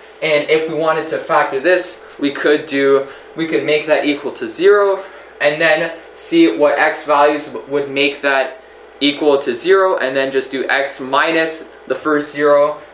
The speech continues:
times x minus the second zero, and then we would have it. But now, looking at it closely, we can just see that this polynomial is just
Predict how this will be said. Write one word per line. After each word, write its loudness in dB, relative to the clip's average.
times -4
x -2
minus -2
the -6
second -2
zero, 2
and -2
then -2
we -6
would -4
have 0
it. -6
But 2
now, 2
looking 2
at 2
it 0
closely, 2
we -2
can -4
just -6
see -4
that 0
this 2
polynomial 2
is -2
just 0